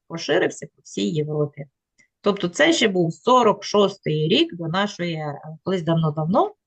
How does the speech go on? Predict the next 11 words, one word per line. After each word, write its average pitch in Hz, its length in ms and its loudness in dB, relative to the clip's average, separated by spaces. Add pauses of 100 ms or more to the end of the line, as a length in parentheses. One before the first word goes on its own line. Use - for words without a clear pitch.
це 240 180 -2
була 180 280 -2
весна. 143 440 -4 (1080)
У 277 60 6
ескімосів 262 1040 4 (720)
точної 202 720 4
дати 160 680 4
святкування 180 720 0
Нового 185 460 0
року 277 380 0
немає. 220 680 0